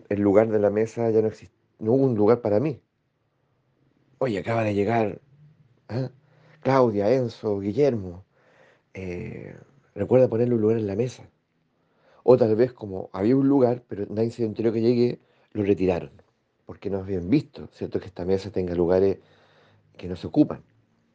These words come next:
Entonces es fundamental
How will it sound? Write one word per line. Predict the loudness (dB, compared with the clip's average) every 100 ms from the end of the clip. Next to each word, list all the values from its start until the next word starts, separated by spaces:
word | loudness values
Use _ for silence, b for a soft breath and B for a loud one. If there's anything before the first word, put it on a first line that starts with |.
| _ _ _ _ _ _ _ _ _ _ -6
Entonces | 0 0 0 -4
es | -8
fundamental | -8 -8 -8 -8 -8 -4 -4